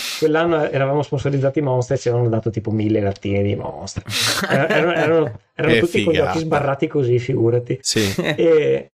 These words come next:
Speaker 1: e, e quindi, cioè, a-, chi vuole, fai, fai il, la tua squadra e ti butti a, a, col-, a lanciare col trabucco, cioè chi la fa
Speaker 3: Perché
Speaker 1: sta roba.
Speaker 3: poi questi qua si trovavano e si organizzavano per il torneo di cod due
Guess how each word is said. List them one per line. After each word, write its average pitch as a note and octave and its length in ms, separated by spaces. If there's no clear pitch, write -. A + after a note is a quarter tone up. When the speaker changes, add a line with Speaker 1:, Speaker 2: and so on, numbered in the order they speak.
Speaker 1:
e, E3+ 180
e D#3+ 120
quindi, G#3 440
cioè, C#3+ 240
a-, D#3 200
chi A3 140
vuole, F#3 680
fai, F3+ 560
fai E3 240
il, C3 440
la C3 100
tua F3+ 120
squadra G3 580
e D#3+ 260
ti F#3 140
butti C#3+ 480
a, A#2+ 220
a, - 400
col-, B2+ 200
a C3 180
lanciare D3 380
col C3 180
trabucco, B2 600
cioè - 160
chi A#2 100
la A#2 80
fa C3 120
Speaker 3:
Perché B2+ 180
Speaker 1:
sta G2 80
roba. F#2 140
Speaker 3:
poi D#3+ 120
questi - 320
qua C3+ 420
si - 300
trovavano D#3 520
e - 40
si - 140
organizzavano A2 680
per C#3+ 680
il G#2+ 180
torneo G#2 500
di G#2 200
cod G2+ 260
due G2+ 500